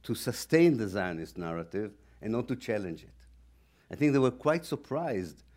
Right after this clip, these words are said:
that some of us, who were called the new historians, came out of the archives challenging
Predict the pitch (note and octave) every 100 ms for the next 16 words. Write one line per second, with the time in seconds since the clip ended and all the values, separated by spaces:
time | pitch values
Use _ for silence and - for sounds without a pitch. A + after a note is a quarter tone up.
0 | _ _ _ - F2 G2+ - D3+ F#3 D3
1 | F2 D2+ - - - - F#2+ G2 F2+ A2+
2 | F#2+ F#2+ G2+ F#2 - D3 D#3 F2 E2+ -
3 | - - - C#3 A#2 A2+ E3 F#3 A2+ F#2+
4 | G2 F2+ F2 F#2 D2+ E2 - - - -
5 | - D3+ F#3 E3+ G2+ A2+ A#2